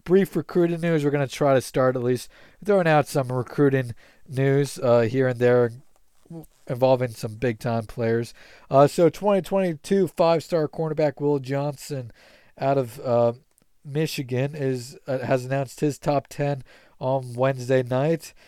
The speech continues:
The Grosse Pointe, Michigan native announced a top ten of Alabama, Arizona State, Georgia, Michigan, Notre Dame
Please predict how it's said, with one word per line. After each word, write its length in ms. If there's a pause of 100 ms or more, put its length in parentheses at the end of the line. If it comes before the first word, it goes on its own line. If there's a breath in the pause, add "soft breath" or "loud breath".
(220 soft breath)
The 100
Grosse 600 (300)
Pointe, 500 (260)
Michigan 580
native 520 (360 soft breath)
announced 480
a 80
top 380
ten 320
of 380 (440 soft breath)
Alabama, 800
Arizona 540
State, 440
Georgia, 560
Michigan, 640 (400 soft breath)
Notre 360
Dame 540